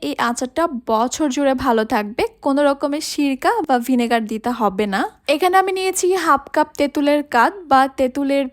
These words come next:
পিউরি, এই সবটুকু আমি এখানে দিয়ে দিচ্ছি। আর যে কোনো আচারের মধ্যে তেঁতুলের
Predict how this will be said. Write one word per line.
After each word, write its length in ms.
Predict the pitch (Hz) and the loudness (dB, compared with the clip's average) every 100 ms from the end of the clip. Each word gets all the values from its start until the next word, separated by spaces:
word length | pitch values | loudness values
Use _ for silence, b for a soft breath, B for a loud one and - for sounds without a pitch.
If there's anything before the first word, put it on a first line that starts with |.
| - | -4
পিউরি, 380 | 269 220 208 359 - | -2 0 -2 -4 -4
এই 80 | 262 - | -4 2
সবটুকু 400 | 254 254 262 453 440 | 0 0 -6 -2 -2
আমি 100 | 359 | -2
এখানে 220 | 269 294 269 277 | -4 -2 -2 -2
দিয়ে 160 | 247 226 | -2 -2
দিচ্ছি। 340 | 208 - - 330 494 B B B 269 | -6 -6 -6 -4 -6 B B B 0
আর 80 | 285 254 | 2 2
যে 80 | 302 277 | -2 -2
কোনো 140 | 349 349 | 2 4
আচারের 300 | 339 349 339 320 | 4 2 0 0
মধ্যে 220 | 311 339 294 | 0 -2 0
তেঁতুলের 420 | 269 277 269 285 | -2 -2 -2 -2